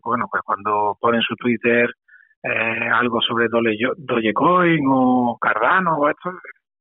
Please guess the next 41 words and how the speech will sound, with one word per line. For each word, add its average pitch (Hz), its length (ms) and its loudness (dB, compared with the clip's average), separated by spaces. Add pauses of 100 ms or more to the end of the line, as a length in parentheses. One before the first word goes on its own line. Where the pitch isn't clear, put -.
(220)
eh, 101 180 -6
son 117 180 -6
personas 123 540 2
o 104 260 2
redes 110 260 0
sociales 123 400 -2
que 139 100 -2
influencian 113 540 -2
mucho 120 340 -2
lo, 123 240 -4 (440)
en 117 180 -6
que 117 100 -8
un 113 100 -2
activo 117 280 -4
se 120 140 0
mueva 101 500 0 (220)
hacia 113 220 -2
una 113 120 2
dirección 104 400 -2
u 107 120 0
otra. 107 240 -2 (840)
Eh, 92 580 -8 (140)
pocas 123 380 0
personas 123 400 2
o 104 60 -2
pocas 101 360 0
<laughs> - 40 -2
redes - 300 -2
sociales, 120 540 0 (480)
eh, 127 200 -2 (140)
pueden, 110 720 0 (140)
pueden 110 280 2
hacer 107 260 -2
esto. 101 200 -2
Es 104 160 2
algo 120 180 2
que 117 180 -6 (420)
se 95 80 -10
da 113 200 0
de 107 120 -8
forma 117 340 -2